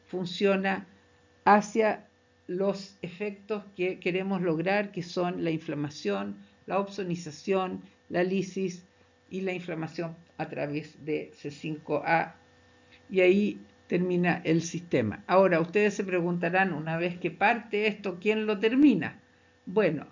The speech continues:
uno de los factores que termina con el,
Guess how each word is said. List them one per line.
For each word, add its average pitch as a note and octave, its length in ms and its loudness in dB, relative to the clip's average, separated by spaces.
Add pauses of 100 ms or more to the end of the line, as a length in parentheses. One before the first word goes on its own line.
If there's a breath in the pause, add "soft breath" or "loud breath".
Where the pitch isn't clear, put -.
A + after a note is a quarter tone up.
(400)
uno B3 380 -2
de A#3+ 80 2
los A3+ 160 0
factores A#3 580 -2
que F#3+ 320 -2
termina A#3 680 -2
con F3 280 -4
el, D#3+ 480 -2